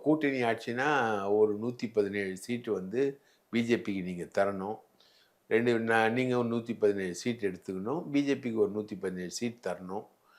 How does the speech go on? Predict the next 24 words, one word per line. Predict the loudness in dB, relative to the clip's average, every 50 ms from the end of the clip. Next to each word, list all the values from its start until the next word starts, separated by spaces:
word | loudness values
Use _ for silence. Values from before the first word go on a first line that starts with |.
| _ _ _ _ 2
தந்தாதான் | 2 4 6 10 10 10 10 10 8 6 6 4
வந்து | 4 2 0 2 2 4 4 4 4
நீங்க | 2 0 -2 -2 0 0 0 0 0 -2 -4
நூத்தி | -4 -4 -4 -2 0
பதினேழுல | 0 0 2 2 2 4 4 6 8
ஒரு | 8 8 8 6 4
நாற்பது | -2 -2 0 0 0 2 0 -2 -2 -2 -2 2
தோத்தா | 2 4 6 6 6 6
கூட | 4 4 4 6 6 6 4 0 -10 _ _ _ _ _ _ _
நாங்க | -4 4 6 8 8 8 8 8 6
வந்து | 6 6 4 2 -2
ஜெயிச்சு, | 0 4 4 4 4 4 2 0 2 2 2 2 0 -10 _ _ _ _ _ _ _ 6
ஒரு | 8 8 8 8
நாற்பது | 10 10 10 10 10 8 6 4
ஐம்பது | 4 4 4 2 2 2
ஜெயிச்சு | 0 0 2 2 2 2 0 -2 -2 -2 -2 -4 -8 _ _ _ _ _ _ _
வந்து | 2 2 2 2 2 0 2 4 4
உங்களோட | 4 4 6 6 6 6 6 4 2 2
கூட்டணியில | 0 0 0 0 -2 -2 0 0 0
சேர்ந்து | 0 0 0 0 0 0 0 0 2 0 0 0 -4 -14 _ _ -20 _ _ _
மகாராஷ்டிரால | 4 6 10 10 12 12 10 10 6 6 6 8 8 8 8 6 4 4
ஆட்சி | 4 4 4 4 2 0 0
அமைச்ச | 0 0 -2 -6 -6 -6 -8 -6
மாதிரி | -6 -6 -6 -4 -6 -6 -6 -8